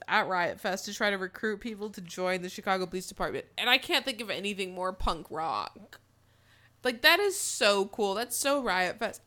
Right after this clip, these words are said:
Like, the Chicago Police Department that was haranguing Mexican people for celebrating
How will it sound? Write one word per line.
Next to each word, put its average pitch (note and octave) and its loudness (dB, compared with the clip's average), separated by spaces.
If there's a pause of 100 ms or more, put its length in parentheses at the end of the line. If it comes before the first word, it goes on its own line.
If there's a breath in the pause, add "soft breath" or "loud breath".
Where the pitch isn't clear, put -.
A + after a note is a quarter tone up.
(120)
Like, G4 -2 (600 soft breath)
the E4+ 0
Chicago C#4+ 6
Police - 8
Department A#3+ 4
that G3 4
was G#3+ 0
haranguing G#3 2
Mexican G3 -2
people G#3 -2
for G3 -4
celebrating E3+ -2